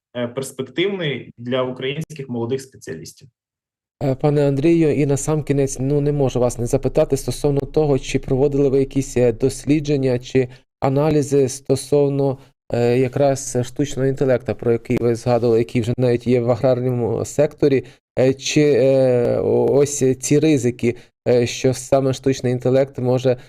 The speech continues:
Speaker 2: е, виконувати ту чи іншу роботу, і, е, ті чи інші спеціалісти буквально за декілька років вже будуть непотрібні на, е, ринку праці.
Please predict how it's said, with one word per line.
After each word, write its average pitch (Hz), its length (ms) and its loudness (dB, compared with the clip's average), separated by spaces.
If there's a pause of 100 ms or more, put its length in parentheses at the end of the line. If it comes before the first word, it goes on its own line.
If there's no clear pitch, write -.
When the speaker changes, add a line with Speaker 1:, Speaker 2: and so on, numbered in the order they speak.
(260)
Speaker 2:
е, 123 140 4
виконувати 135 540 2
ту 139 180 0
чи 135 160 -2
іншу 127 300 0
роботу, 131 480 2
і, 127 200 2
е, 107 260 2
ті 139 180 -2
чи - 140 0
інші 127 200 -2
спеціалісти 131 640 -2
буквально 123 400 0
за 127 100 0
декілька 123 420 0
років 139 280 0 (320)
вже 127 380 2
будуть 135 300 0
непотрібні 135 600 0
на, 123 260 2
е, 117 280 2
ринку 131 340 0
праці. 113 560 0